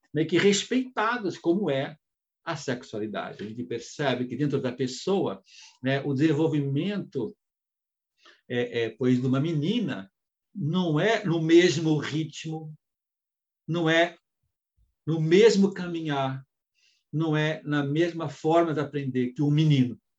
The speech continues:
E diante dessa descoberta, diante dessa percepção objetiva,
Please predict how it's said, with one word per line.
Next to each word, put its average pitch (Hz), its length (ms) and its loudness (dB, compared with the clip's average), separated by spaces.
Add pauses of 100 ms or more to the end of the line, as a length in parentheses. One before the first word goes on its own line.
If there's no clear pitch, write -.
(140)
E 135 100 -4
diante 139 360 -2
dessa 135 360 -6 (560)
descoberta, - 880 -4 (580)
diante 147 220 -2
dessa 139 280 -2
percepção 143 760 -6
objetiva, 135 960 -2